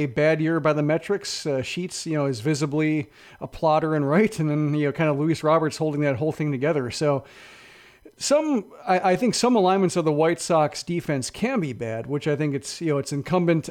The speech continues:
on Moncada and Anderson to shape up to be, like, a, a good left side of the infield, because I think that's really the one area of this team where it can be above average. Like, there isn't ano-, another sector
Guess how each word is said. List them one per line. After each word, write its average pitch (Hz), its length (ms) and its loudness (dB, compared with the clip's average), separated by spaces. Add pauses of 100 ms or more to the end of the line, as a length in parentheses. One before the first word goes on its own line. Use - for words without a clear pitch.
on 143 640 0
Moncada 147 680 2
and 139 260 -2
Anderson 147 480 -2
to 123 60 -4
shape 151 320 -4
up 143 180 -2
to 147 100 -6
be, 135 380 -2
like, 127 220 -4
a, 120 240 -6 (120)
a 113 220 -6 (560)
good 185 360 4
left 156 300 2
side 165 240 2
of 120 60 -10
the 135 140 -8
infield, 127 500 -4
because 135 180 -4
I 139 60 -2
think 143 200 -2
that's - 320 -2
really 156 380 0 (680)
the 165 100 2
one 175 280 4
area 170 380 4
of 135 60 2
this 131 120 -4
team 185 340 2
where 147 180 2
it 143 80 -2
can 196 280 2
be 139 420 -2
above 143 300 0
average. 143 340 0
Like, 135 120 -8
there 156 120 -2
isn't 156 180 0
ano-, 147 340 -2
another 156 320 0
sector 139 600 -2